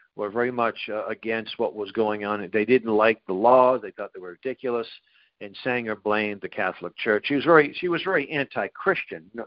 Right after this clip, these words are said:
no doubt about it, especially anti-Catholic because of the stance the Catholic Church. Now, what's interesting, too, um, <clears throat> uh, one of the early letters in, in the file from the nineteen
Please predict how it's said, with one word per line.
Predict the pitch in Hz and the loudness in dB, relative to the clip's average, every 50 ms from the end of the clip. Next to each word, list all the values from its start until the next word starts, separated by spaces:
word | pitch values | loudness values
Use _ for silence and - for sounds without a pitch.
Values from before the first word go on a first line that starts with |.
| - | -8
no | 117 113 110 98 - | -6 -6 -6 0 4
doubt | 123 110 101 92 | 4 4 4 4
about | 85 - - - 131 131 113 98 95 | 0 0 6 8 8 8 8 4 2
it, | 95 _ _ _ _ _ _ _ _ _ - | -4 _ _ _ _ _ _ _ _ _ -12
especially | - - - - 151 139 120 - - 123 117 113 110 113 - | -12 -10 -6 0 0 0 0 -2 -8 -8 -6 -6 -6 -6 -6
anti-Catholic | - 117 113 107 - - 104 98 98 98 90 - _ - 139 135 131 123 113 - 87 90 92 - | -4 -4 -4 -4 -4 -4 -2 -2 -2 -4 -4 -8 _ 2 2 2 2 0 -6 -4 -6 -6 -6 -8
because | 101 - - - 107 92 87 - | -12 -12 -6 -4 -4 -4 -2 -2
of | 98 87 82 | -4 -2 -2
the | 92 87 - - | -2 -4 -4 -2
stance | - - 101 98 98 - - - | 0 0 2 2 0 -2 -4 -8
the | 82 | -8
Catholic | - - 101 92 87 - 92 90 - - | -2 2 2 2 2 2 0 -6 -6 -4
Church. | - - 95 92 - - - - - - - - - - _ - | 0 2 2 2 2 -2 -8 -10 -10 -16 -16 -16 -18 -8 _ 8
Now, | 160 151 | 8 10
what's | 160 170 165 226 | 10 10 6 4
interesting, | 226 - 208 170 - - 139 127 | 0 2 0 0 2 0 -2 0
too, | - - - - 113 - _ _ - - - - _ _ - | 2 4 4 4 4 0 _ _ -20 -20 -20 -20 _ _ -2
um, | 110 113 113 110 110 - _ - | 0 2 2 0 -2 -6 _ -14
<clears throat> | 143 147 131 - _ _ _ _ _ _ _ _ _ _ _ _ _ - _ - | -14 -14 -14 -16 _ _ _ _ _ _ _ _ _ _ _ _ _ -20 _ -6
uh, | 117 110 | -6 -4
one | 95 117 135 147 151 | 0 2 2 2 2
of | 139 | 2
the | 131 135 | 0 0
early | 120 156 160 160 151 131 | 2 2 2 2 2 2
letters | 120 127 120 113 113 107 98 - | 4 4 4 2 0 -4 -4 -8
in, | 117 110 110 110 107 - - | -10 -10 -10 -10 -12 -10 -10
in | 127 113 | -8 -6
the | 110 101 - - | -6 -6 -2 0
file | 127 123 120 107 98 95 98 95 _ _ _ _ _ _ _ _ - - | 2 4 6 6 4 4 2 -2 _ _ _ _ _ _ _ _ -6 -2
from | 123 110 104 101 101 98 | 0 0 0 -2 -4 -10
the | 98 90 | -10 -10
nineteen | - 104 104 104 107 107 - - 117 107 107 98 | -6 -4 -4 -4 -4 -4 -4 -4 -2 -2 -2 -2